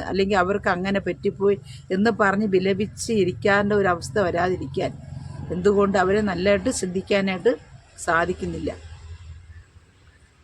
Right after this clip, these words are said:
പണ്ടൊക്കെ ആണെങ്കിൽ ഒരു അധ്യാപികൻ അല്ലെങ്കിൽ ഒരു അധ്യാപിക ഒരു കുഞ്ഞുങ്ങൾ തെറ്റ് കാണിച്ച ഒരു വടിയെടുത്താൽ എന്ത് ചെയ്യും? അത് അവരെ നേർവഴി നയിക്കുന്നതിനെന്ന് പറഞ്ഞ് വേറെ ഒരു പ്രശ്നവുമില്ലായിരുന്നു.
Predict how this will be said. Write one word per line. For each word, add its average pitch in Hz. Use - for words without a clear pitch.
പണ്ടൊക്കെ 233
ആണെങ്കിൽ 233
ഒരു 226
അധ്യാപികൻ 208
അല്ലെങ്കിൽ 190
ഒരു 196
അധ്യാപിക 196
ഒരു 190
കുഞ്ഞുങ്ങൾ 190
തെറ്റ് 190
കാണിച്ച 175
ഒരു 185
വടിയെടുത്താൽ 180
എന്ത് 180
ചെയ്യും? 180
അത് 196
അവരെ 202
നേർവഴി 196
നയിക്കുന്നതിനെന്ന് 190
പറഞ്ഞ് 190
വേറെ 180
ഒരു 190
പ്രശ്നവുമില്ലായിരുന്നു. 165